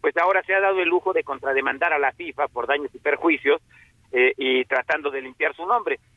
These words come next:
Aquí en el caso de, de Luis Rubiales, eh, eh, como, como parte del fútbol federado, pues puede enfrentar una sanción, suponte que decidan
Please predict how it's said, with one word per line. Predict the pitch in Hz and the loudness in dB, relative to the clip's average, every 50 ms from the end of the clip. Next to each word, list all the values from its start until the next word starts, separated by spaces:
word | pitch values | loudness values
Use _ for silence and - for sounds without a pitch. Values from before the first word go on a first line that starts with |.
| _ _ _ - | _ _ _ -6
Aquí | - 151 - 220 | -4 -2 0 0
en | 202 | 2
el | 208 202 - | 0 0 0
caso | - 226 208 - 202 190 | 0 -2 -2 0 -2 0
de, | 180 180 175 170 170 170 | 0 2 0 0 -2 -4
de | - 165 165 | -6 -6 -2
Luis | 170 196 196 | 0 0 0
Rubiales, | 190 208 196 214 196 180 165 156 160 - _ _ _ _ _ _ _ | 2 2 2 2 2 2 0 -2 -6 -6 _ _ _ _ _ _ _
eh, | - 143 135 131 - _ _ _ - | -2 0 2 0 0 _ _ _ -2
eh, | 135 139 135 - | 0 0 0 2
como, | - 147 139 139 135 135 131 127 123 123 123 120 120 117 113 110 - - | 0 -2 0 2 2 4 4 4 4 4 4 4 4 2 2 0 -2 -4
como | - 131 127 131 135 | -4 -2 0 0 0
parte | - - 190 202 190 - - 165 147 | 0 0 0 0 -2 -4 -6 -6 -4
del | 131 135 127 - | -2 -4 -4 -4
fútbol | - 160 147 147 165 170 165 | -8 -10 -4 0 0 0 0
federado, | - 180 170 185 190 180 170 156 160 - _ _ _ _ _ _ _ _ - | 2 0 0 2 2 2 0 0 -2 -6 _ _ _ _ _ _ _ _ -4
pues | - 160 | -4 0
puede | - 220 220 214 | 2 4 4 2
enfrentar | - - 170 160 - 214 214 208 | 2 0 -4 -2 -2 -2 -2 0
una | 208 196 - | 0 -2 -2
sanción, | 165 156 151 147 _ - 185 185 180 175 165 _ _ _ _ _ _ _ - | -2 -4 -4 -4 _ 0 2 2 2 0 -4 _ _ _ _ _ _ _ -10
suponte | 151 147 - 180 196 190 - - 175 156 _ | -8 -2 0 0 0 0 0 -2 -2 -2 _
que | - 151 147 139 139 139 139 135 - _ _ - | 0 2 2 4 4 2 0 0 -4 _ _ -10
decidan | 143 139 - 170 175 170 170 165 156 147 139 131 127 123 120 | -10 -10 -8 -4 -2 0 0 0 0 -4 -8 -12 -12 -14 -16